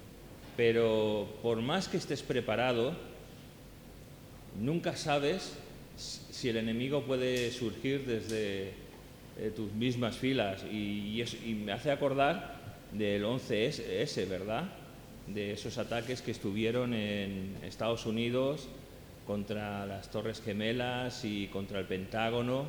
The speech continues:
Y por muy preparado que uno esté,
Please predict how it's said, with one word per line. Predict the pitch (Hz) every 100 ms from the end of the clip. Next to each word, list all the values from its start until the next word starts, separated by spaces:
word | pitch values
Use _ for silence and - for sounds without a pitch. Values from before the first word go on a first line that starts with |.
| - - - - - 104
Y | 107 104
por | 110 107
muy | 139
preparado | - 175 160 143 135 127
que |
uno | 123 117
esté, | - 120 156